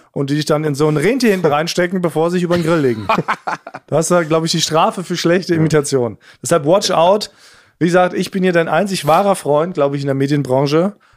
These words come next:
Speaker 1: Alle andere sind ja nur Kollegen und die wollen dich hier irgendwie, ich hab das Gefühl, die wollen dir hier irgendwie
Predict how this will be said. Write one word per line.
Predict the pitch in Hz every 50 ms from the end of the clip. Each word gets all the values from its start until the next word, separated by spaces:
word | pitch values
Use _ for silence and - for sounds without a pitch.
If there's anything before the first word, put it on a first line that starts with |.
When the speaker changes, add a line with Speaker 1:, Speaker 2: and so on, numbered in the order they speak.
| _ -
Speaker 1:
Alle | - 135 151 156 156
andere | 165 170 196 185 165
sind | 180 180
ja | 180
nur | 165 170 165
Kollegen | - - 160 151 147 160 170 180 175
und | 156 147 139
die | 147 139 123
wollen | 131 147 170 196 202
dich | 196 185 -
hier | 180 165 170
irgendwie, | 185 180 185 180 160 160
ich | 170 160 -
hab | 208 202
das | - -
Gefühl, | - 180 - - 175 170
die | 165 151 139
wollen | 147 160 180 180
dir | 165
hier | 160 160 151
irgendwie | 156 160 165 170 151 147 147 147 151 147 147